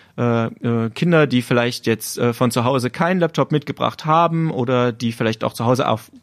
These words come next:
einfach keinen Laptop haben, die können dann einfach zu uns kommen und dann sind dann immer genügend Laptops auch da. Also beim Coder Dojo sind Laptops da, aber du hast ja gefragt, was kann man zu Hause machen? Da fängt man dann an mit dem, äh, genau, mit dem Smartphone.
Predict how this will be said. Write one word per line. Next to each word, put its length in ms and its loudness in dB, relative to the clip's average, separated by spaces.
einfach 220 -2
keinen 200 0
Laptop 340 -2
haben, 320 0
die 60 0
können 160 2
dann 80 2
einfach 220 -2
zu 120 -6
uns 200 0
kommen 320 2
und 260 2
dann 220 2
sind 100 2
dann 140 2
immer 160 4
genügend 420 2
Laptops 400 -2
auch 200 -8
da. 340 -4
Also 180 -2
beim 140 2
Coder 240 4
Dojo 260 4
sind 160 0
Laptops 320 -4
da, 320 0
aber 160 0
du 100 4
hast 120 2
ja 60 4
gefragt, 340 -2
was 100 -2
kann 140 0
man 100 0
zu 140 -2
Hause 240 2
machen? 320 -2
Da 100 2
fängt 240 -2
man 140 2
dann 160 0
an 260 2
mit 220 0
dem, 340 -2
äh, 280 0
genau, 260 -6
mit 220 -4
dem 120 -4
Smartphone. 680 2